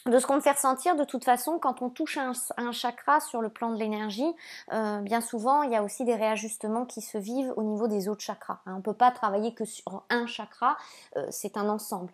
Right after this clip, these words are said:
hein, de toute façon. Donc, euh, voilà,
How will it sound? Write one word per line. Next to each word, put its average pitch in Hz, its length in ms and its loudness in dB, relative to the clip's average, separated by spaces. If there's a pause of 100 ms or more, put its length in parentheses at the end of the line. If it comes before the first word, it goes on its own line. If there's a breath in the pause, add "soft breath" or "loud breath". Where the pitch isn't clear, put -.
(100)
hein, 190 140 -12
de 208 100 -10
toute 190 220 -10
façon. 254 340 -4 (380 loud breath)
Donc, 202 320 -2
euh, 196 360 2 (260)
voilà, 202 220 0